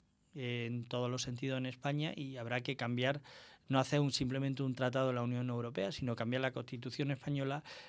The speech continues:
la ley de partido y la ley de financiación de los partidos. Por lo tanto, eh, la Sociedad de Empresarios del Sur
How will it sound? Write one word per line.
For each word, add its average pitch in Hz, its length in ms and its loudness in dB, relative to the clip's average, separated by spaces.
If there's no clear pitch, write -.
la 123 240 4
ley 127 80 2
de 127 220 0
partido 127 420 -2
y 131 60 -2
la 120 100 -2
ley 123 160 0
de 131 80 4
financiación 123 600 -6
de 120 60 -6
los 117 100 -8
partidos. 123 440 -14
Por 123 140 4
lo 127 100 10
tanto, 143 560 6
eh, 139 80 -2
la 127 160 -2
Sociedad 139 380 2
de 160 80 4
Empresarios 151 520 0
del 139 160 0
Sur 180 300 4